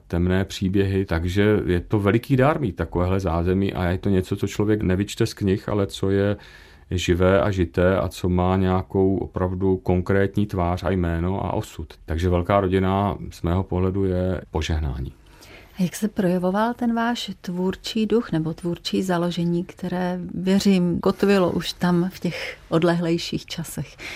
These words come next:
Speaker 2: kdy třeba ti příbuzní žasli: "Z toho našeho Radovana bude asi kumštyř." Byly takové situace?
Speaker 1: Mě vlastně všechno hrozně zajímalo. Vždycky mě bavila literatura a psaní, to divadlo úplně přirozeně z toho vyplynulo.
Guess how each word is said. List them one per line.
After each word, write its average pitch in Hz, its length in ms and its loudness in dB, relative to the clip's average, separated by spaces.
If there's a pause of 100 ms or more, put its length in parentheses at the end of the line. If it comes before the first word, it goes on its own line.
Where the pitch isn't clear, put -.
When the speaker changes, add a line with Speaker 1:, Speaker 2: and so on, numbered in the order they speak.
(300)
Speaker 2:
kdy 170 140 6
třeba 160 320 2
ti 160 300 0 (320)
příbuzní 175 640 2
žasli: 202 500 0 (180)
"Z - 160 -16
toho 156 240 -2
našeho 165 400 -2
Radovana 160 640 0 (260)
bude 156 200 2
asi - 260 -2
kumštyř." 214 680 -2
Byly 185 220 0
takové 240 360 -2
situace? - 640 -6 (640)
Speaker 1:
Mě 113 120 4
vlastně 135 260 2
všechno 139 400 0
hrozně 104 380 2
zajímalo. 80 640 -2
Vždycky 87 280 -2
mě 110 120 4
bavila 110 280 2
literatura 107 500 0
a - 60 -2
psaní, 101 540 0
to - 140 -2
divadlo 107 360 2
úplně 131 260 2
přirozeně 104 500 2
z - 60 -10
toho 107 140 2
vyplynulo. 92 440 0